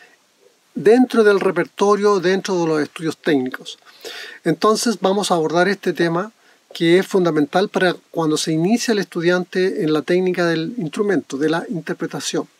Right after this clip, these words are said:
Eh, primero,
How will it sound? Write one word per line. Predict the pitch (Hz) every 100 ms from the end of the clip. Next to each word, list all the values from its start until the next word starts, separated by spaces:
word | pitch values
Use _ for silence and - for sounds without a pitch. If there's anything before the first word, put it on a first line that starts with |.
| _ _ - - - - _ -
Eh, | 156 147 143 143 156 - _ -
primero, | 170 190 240 262 269